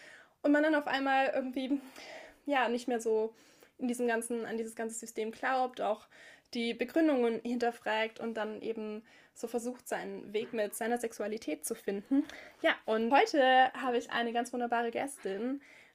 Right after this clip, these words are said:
Ähm, es ist nämlich so, dass manche Menschen auch ziemlich jung heiraten. <laughs> Das ist mir auch passiert. Ähm, <laughs> genau. Und dann ist halt eben die Frage so, ja, verheiratet und jetzt, wie geht man damit um?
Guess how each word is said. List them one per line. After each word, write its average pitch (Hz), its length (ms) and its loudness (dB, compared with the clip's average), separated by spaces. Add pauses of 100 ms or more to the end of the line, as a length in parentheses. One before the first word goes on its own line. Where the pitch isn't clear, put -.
(160)
Ähm, 226 580 0 (200)
es 247 160 -4
ist 320 140 -4
nämlich 277 200 4
so, 233 140 4
dass 247 100 2
manche 277 220 2
Menschen 254 260 -2
auch 254 100 -4
ziemlich 269 300 0
jung 240 240 2
heiraten. 196 560 0 (220)
<laughs> - 260 -8
Das 226 160 2
ist 226 160 -2
mir 208 160 -4
auch - 160 -8
passiert. 202 480 -8 (720)
Ähm, 233 260 6 (340)
<laughs> 330 340 2
genau. 320 320 4 (520)
Und 277 220 2
dann 269 200 4
ist 285 120 -2
halt 247 200 4
eben 247 500 0
die 262 120 -6
Frage 294 320 2
so, 226 300 0
ja, 269 340 2
verheiratet 254 800 -4
und 240 280 -4
jetzt, 202 440 -6
wie 226 120 -6
geht 240 220 -6
man 220 140 -6
damit 202 260 -6
um? 202 200 -6